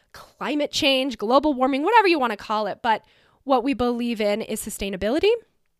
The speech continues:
and therefore producing the best, most qu-, high quality animal as well, and utilizing those animals and utilizing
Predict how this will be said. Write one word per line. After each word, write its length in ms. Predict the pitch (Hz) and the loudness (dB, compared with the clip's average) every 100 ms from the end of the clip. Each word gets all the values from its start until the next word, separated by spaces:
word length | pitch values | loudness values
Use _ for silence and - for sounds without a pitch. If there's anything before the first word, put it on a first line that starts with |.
| _ _ _ - - - | _ _ _ -20 -14 0
and 260 | 302 277 | 2 2
therefore 420 | 226 233 240 240 226 | 2 0 0 -2 -4
producing 840 | - 214 233 254 - 196 165 196 _ - | -4 -6 -4 -4 -4 -6 -6 -10 _ -10
the 120 | 220 | -8
best, 560 | 190 _ 240 233 - - | -8 _ 2 2 -2 -10
most 240 | 220 - _ - | -10 -10 _ -14
qu-, 160 | - - | -10 -10
high 300 | - 233 240 | -2 0 0
quality 640 | - - 214 220 220 - | -4 -2 0 0 -4 -10
animal 380 | - 202 226 349 494 _ - | -8 -6 -4 -6 -8 _ -16
as 180 | 202 | -14
well, 500 | 185 180 165 220 339 _ _ _ _ _ _ - | -14 -10 -8 -8 -12 _ _ _ _ _ _ -6
and 180 | 277 285 | -2 0
utilizing 720 | 254 571 587 262 190 220 214 | 2 4 6 4 0 -4 -6
those 180 | 208 - | -6 -8
animals 440 | 233 226 214 214 | -8 -6 -6 -6
and 140 | 254 214 | -6 -2
utilizing 640 | 285 370 339 226 - 214 | 0 2 2 0 -2 -8